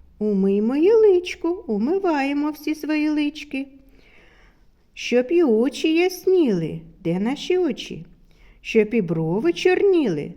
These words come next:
де наші бровки? Знайшли? Добре. Щоб сміявся роток, де наш роточок?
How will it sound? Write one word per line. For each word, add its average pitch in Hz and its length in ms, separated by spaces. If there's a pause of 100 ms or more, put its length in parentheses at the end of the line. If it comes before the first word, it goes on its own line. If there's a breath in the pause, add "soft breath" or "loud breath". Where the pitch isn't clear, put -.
де 262 300
наші 220 400
бровки? 262 600 (120)
Знайшли? 190 800 (140)
Добре. 185 680 (640 loud breath)
Щоб - 260
сміявся 214 800
роток, 285 640 (220)
де 185 200
наш 214 280
роточок? 330 840